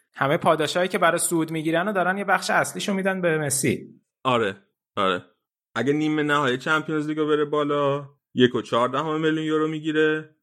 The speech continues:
Speaker 2: و اگر توی فینال چمپیونز لیگ قهرمان بشن، چمپیونز لیگو ببرن، سه و شش دهم میلیون یورو دیگه می‌گیره. برد لالیگا، قهرمانی توی لالیگا دو و چهار دهم میلیون یوروه.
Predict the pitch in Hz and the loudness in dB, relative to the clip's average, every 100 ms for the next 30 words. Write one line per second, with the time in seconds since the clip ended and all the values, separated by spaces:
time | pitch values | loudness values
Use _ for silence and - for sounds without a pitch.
0 | _ _ _ - 123 - 135 151 110 - | _ _ _ -4 -4 0 0 2 -2 0
1 | 139 107 - _ - 127 120 127 135 151 | 0 0 -4 _ -4 0 2 0 0 0
2 | 139 139 127 117 120 120 123 120 113 113 | 0 0 -2 -2 0 2 2 -2 0 0
3 | 110 101 123 113 120 113 117 113 117 117 | 0 0 0 0 0 -2 -2 -2 0 0
4 | 135 185 - 156 156 151 143 135 131 131 | 0 -2 2 2 2 -6 -2 0 2 0
5 | 127 113 104 101 92 87 - - - _ | 2 2 2 0 -4 -4 -6 -10 -14 _
6 | _ _ _ 127 110 127 143 160 170 170 | _ _ _ -14 -6 0 2 2 -2 0
7 | 170 165 160 _ _ _ _ - 131 127 | 0 -2 -6 _ _ _ _ -6 0 0
8 | 123 107 90 - 117 120 123 113 104 127 | 0 -2 -4 0 0 2 0 -2 -2 -2
9 | 123 120 113 101 95 110 113 131 135 117 | 2 0 0 -2 -2 0 0 0 0 -4
10 | 123 147 123 110 107 104 104 104 104 98 | -2 -2 -2 0 0 0 0 0 0 0
11 | 95 | -2